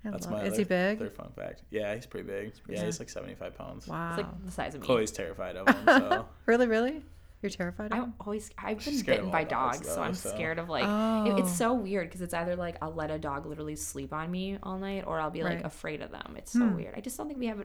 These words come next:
Speaker 3: we know each other well enough.
Speaker 2: <laughs>
Speaker 3: Me and the dog.
Speaker 1: After nine years.
Speaker 3: No, like, I, he just got, he rescued him. It's only been a few
Speaker 2: Yeah, I've
Speaker 3: years
Speaker 2: only had
Speaker 3: now.
Speaker 2: him for about four
Speaker 3: Yeah.
Speaker 2: years.
Speaker 1: Oh, okay.
Speaker 3: He's a
Speaker 1: So he
Speaker 3: rescue.
Speaker 1: res-, gotcha, when he was,
Speaker 3: Yeah.
Speaker 1: like, around five.
Speaker 2: Yep. Mm-hmm.
Speaker 1: Yeah, I miss my dog. I'm going crazy without
Speaker 2: Oh.
Speaker 1: her. She died this last summer, and I'm
Speaker 3: Oh,
Speaker 1: just
Speaker 3: yeah,
Speaker 1: like,
Speaker 3: we had, yeah.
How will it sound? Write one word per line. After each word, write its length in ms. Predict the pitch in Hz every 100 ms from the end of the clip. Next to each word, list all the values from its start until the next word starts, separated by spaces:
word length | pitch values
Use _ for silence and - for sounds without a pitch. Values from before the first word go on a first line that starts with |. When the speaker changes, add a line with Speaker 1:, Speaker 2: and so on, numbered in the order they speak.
| -
Speaker 3:
we 100 | 196
know 260 | 185 170 156
each 100 | 151
other 220 | - -
well 160 | 160 -
enough. 520 | - - 587 554 -
Speaker 2:
<laughs> 0 |
Speaker 3:
Me 120 | 226
and 80 | 226
the 60 | 220
dog. 320 | 180 151 - -
Speaker 1:
After 220 | 214 233
nine 280 | 208 196 185
years. 260 | 165 160
Speaker 3:
No, 160 | 214 -
like, 160 | 269 -
I, 200 | 254 285
he 140 | 269
just 220 | 320 427 -
got, 140 | 330
he 80 | 254
rescued 420 | 226 180 - 131
him. 200 | - 131
It's 100 | 185
only 120 | - 95
been 100 | -
a 20 |
few 120 | 110
Speaker 2:
Yeah, 60 | 107
I've 40 | 104
Speaker 3:
years 100 | 123
Speaker 2:
only 100 | 110
had 80 | 95
Speaker 3:
now. 40 |
Speaker 2:
him 60 | 101
for 100 | -
about 160 | -
four 80 | - -
Speaker 3:
Yeah. 80 | -
Speaker 2:
years. 120 | -
Speaker 1:
Oh, 460 | - 294 294 277 220
okay. 320 | 190 196 175
Speaker 3:
He's 40 | 165
a 40 | 240
Speaker 1:
So 60 | 208
he 40 |
Speaker 3:
rescue. 300 | 190 180 165
Speaker 1:
res-, 60 | 196
gotcha, 380 | 196 175 - 156
when 120 | 160
he 60 | 160
was, 100 | 170
Speaker 3:
Yeah. 60 | 175
Speaker 1:
like, 160 | 160
around 180 | 156 165
five. 300 | 185 185 196
Speaker 2:
Yep. 160 | 214 -
Mm-hmm. 220 | - - - - - -
Speaker 1:
Yeah, 360 | 185 180 175 -
I 120 | 190
miss 240 | 185 -
my 100 | 170
dog. 360 | 165 170 175 180
I'm 80 | 180
going 200 | 175 175
crazy 360 | 170 175 170 175
without 280 | 170 180
Speaker 2:
Oh. 40 | 175
Speaker 1:
her. 80 | 175
She 160 | -
died 220 | 196 175 180 -
this 280 | - 170
last 260 | - 175 -
summer, 320 | 185 170 170
and 140 | 170 165
I'm 60 |
Speaker 3:
Oh, 20 | 240
Speaker 1:
just 140 | 240
Speaker 3:
yeah, 60 | 233
Speaker 1:
like, 140 | 175
Speaker 3:
we 80 | 214
had, 300 | 214 214 - -
yeah. 300 | 185 165